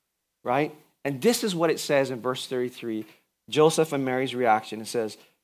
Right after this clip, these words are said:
"The child's, child's father and mother marveled at what was said about him."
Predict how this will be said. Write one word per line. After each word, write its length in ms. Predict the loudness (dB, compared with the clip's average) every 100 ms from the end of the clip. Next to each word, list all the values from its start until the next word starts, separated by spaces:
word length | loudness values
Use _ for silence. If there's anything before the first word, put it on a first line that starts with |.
| _
"The 60 | -8
child's, 680 | -4 -2 -2 -2 -4 -8 -14 _
child's 420 | 0 4 4 4
father 480 | -2 4 6 6 4
and 140 | 0 0
mother 460 | 0 0 -2 -8 -12 _ _ _ _ _ _ _ _ _ _ _ -12
marveled 680 | 4 10 10 10 6 0 -6 -20 _ _ _ _ _ _
at 140 | -8 -2
what 200 | -2 -2
was 120 | -6
said 480 | -4 -2 -2 -6 -14 -12
about 320 | -6 -6 -6
him." 320 | -10 -18 -18